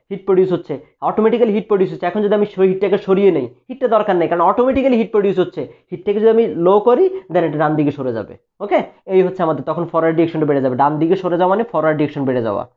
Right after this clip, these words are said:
তাহলে এটা বুঝলাম। এবার হচ্ছে এন্ডোথার্মিক, এই যে এখানে একটা, তাহলে এখা-, এখানে কি? এই রিয়েকশনটা হচ্ছে আমাদের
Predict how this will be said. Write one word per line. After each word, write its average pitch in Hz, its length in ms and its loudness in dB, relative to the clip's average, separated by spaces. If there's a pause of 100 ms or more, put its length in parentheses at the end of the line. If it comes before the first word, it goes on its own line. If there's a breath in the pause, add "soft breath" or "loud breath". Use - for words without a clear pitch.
(320)
তাহলে 202 140 -2
এটা 208 140 2
বুঝলাম। 196 280 0
এবার 202 120 2
হচ্ছে 190 140 -2
এন্ডোথার্মিক, 170 560 0 (200)
এই 220 80 -8
যে 190 120 0
এখানে 190 200 0
একটা, 185 140 -2
তাহলে 220 200 2
এখা-, 208 120 0
এখানে 202 280 2
কি? 226 280 -8 (200 soft breath)
এই 185 140 0
রিয়েকশনটা 196 460 0
হচ্ছে 202 240 -4
আমাদের 190 280 0